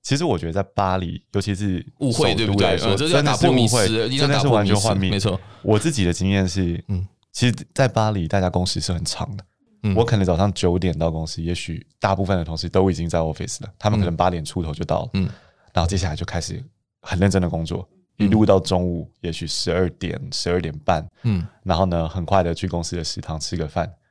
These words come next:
Speaker 1: 可能就吃到个一点多一点。
Speaker 2: 嗯。
Speaker 1: 然后就进到大家会幻想的那种喝咖啡的情节。
Speaker 2: <laughs> 对。
Speaker 1: 但是那个就是一个二十分钟的事情。
Speaker 2: 是。
Speaker 1: 然后可能一点半你又回到位置上，
Speaker 2: 嗯。
Speaker 1: 开始，哇，超认真的工作。
Speaker 2: 嗯。
Speaker 1: 然后一路到六点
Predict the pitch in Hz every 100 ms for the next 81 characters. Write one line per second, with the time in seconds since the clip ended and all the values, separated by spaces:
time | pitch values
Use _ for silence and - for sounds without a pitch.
0 | _ _ 98 82 92 - - 95 87 76
1 | - 107 90 76 - - 98 104 101 -
2 | - _ - 107 - - _ 87 87 87
3 | - 101 90 87 87 87 87 98 104 87
4 | 82 82 82 78 - 101 - 92 98 92
5 | - 80 80 82 - 113 92 147 156 156
6 | 139 120 131 123 92 139 120 - 95 92
7 | 85 - 85 - - - - 104 - 101
8 | 107 120 92 104 120 85 80 85 80 92
9 | 87 82 87 85 - - - 110 98 92
10 | 87 - 90 - 90 101 101 90 90 85
11 | 87 85 - - 107 92 85 - 85 90
12 | 101 95 98 87 87 85 87 80 73 -